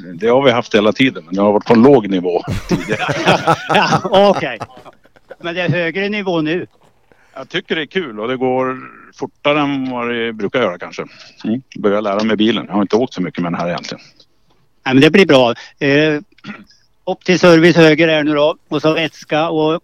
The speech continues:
Speaker 2: kolla över grejerna. Och sen en underbar sträcka sen, Dyltastigen. Snabbt i början och, eh,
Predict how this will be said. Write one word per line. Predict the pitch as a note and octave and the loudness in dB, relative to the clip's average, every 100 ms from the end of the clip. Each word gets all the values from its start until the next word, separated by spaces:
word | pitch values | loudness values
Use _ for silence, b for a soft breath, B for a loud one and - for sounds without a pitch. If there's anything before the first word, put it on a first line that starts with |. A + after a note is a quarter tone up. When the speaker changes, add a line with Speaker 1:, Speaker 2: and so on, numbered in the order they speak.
| _ | _
Speaker 2:
kolla | - D#3 D#3 | 0 0 2
över | C#3+ D3 | 0 -2
grejerna. | C#3+ C3+ C3 C3+ C#3+ | -2 -4 -6 -6 -8
Och | D3 C#3 | -10 -8
sen | C#3+ | -6
en | C#3+ D3 | -4 -4
underbar | F3+ F3 B2+ B2+ D#3 C3 B2 | -2 -2 -2 0 0 0 -4
sträcka | G#2+ C#3+ B2+ C3 A#2 | -6 -8 -8 -8 -10
sen, | A2+ A2+ | -8 -4
Dyltastigen. | C#3+ A2 B2 - A2+ A2 G#2+ _ | -4 -2 -6 -6 -8 -10 -12 _
Snabbt | - - E3 C#3+ - - | -8 0 2 2 -2 0
i | D3 | 4
början | D#3+ D3 C3+ C#3 C3+ C3 b b b b - | 6 6 4 0 -2 -4 b b b b 0
och, | D#3 C3+ _ - D#3 | 2 2 _ -2 2
eh, | C#3+ C#3+ D3 D3 | 4 4 2 0